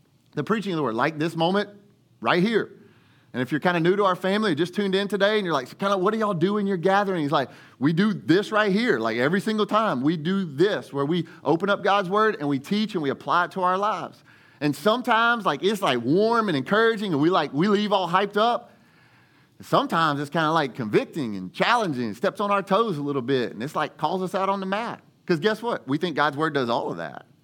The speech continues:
And we're gonna teach the whole thing. And so for us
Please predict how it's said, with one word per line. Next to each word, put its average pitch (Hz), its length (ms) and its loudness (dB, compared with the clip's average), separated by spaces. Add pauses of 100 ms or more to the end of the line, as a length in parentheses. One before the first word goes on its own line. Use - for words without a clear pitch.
(520)
And 120 120 -2
we're 180 80 0
gonna 240 120 -4
teach 165 200 -2
the 165 100 -6
whole 196 180 -4
thing. 233 360 -10 (800)
And 151 100 -6
so 202 100 2
for 165 180 -6
us 208 380 0